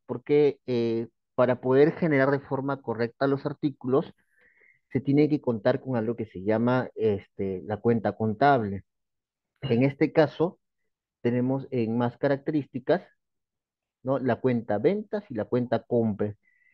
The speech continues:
que son importantes para que se pueda, eh, digamos, es-, este, pasar co-, eh, contablemente todas las compras y ventas a nuestro software contable, ¿no? De esa forma,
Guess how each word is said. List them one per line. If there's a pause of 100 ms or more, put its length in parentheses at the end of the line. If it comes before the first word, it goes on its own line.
(240)
que
son
importantes
para
que
se
pueda,
eh,
digamos, (640)
es-, (160)
este,
pasar
co-,
eh,
contablemente
todas
las
compras
y
ventas (220)
a
nuestro
software
contable,
¿no?
De
esa
forma,